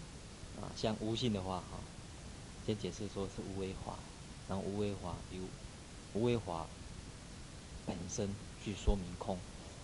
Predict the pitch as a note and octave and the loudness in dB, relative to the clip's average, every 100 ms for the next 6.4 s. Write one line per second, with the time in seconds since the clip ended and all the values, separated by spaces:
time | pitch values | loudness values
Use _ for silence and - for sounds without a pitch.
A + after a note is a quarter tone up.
0 | - G#2+ F2+ G2 F2 F2+ F2+ F2 - - | 0 2 2 0 -2 -2 -4 -4 -6 -8
1 | - - D3+ C3+ C3+ C#3+ - - - - | -8 0 2 4 4 2 -4 -8 -8 -4
2 | A2 F#2+ A2 F#2 E2 - - - - - | -2 2 2 2 0 -6 -8 -8 -8 -8
3 | - G#2+ G#2+ A#2 G2+ G#2 - - C#3+ B2 | -4 -2 2 4 4 0 -6 -4 2 2
4 | G#2+ B2 G#2 F2+ - - - - - - | 4 4 4 0 -6 -8 -8 -8 -8 -8
5 | - - - - - - A#2 A2+ A2 F#2+ | -8 -8 -8 -8 -6 -2 4 6 6 2
6 | - - - | -2 -4 -2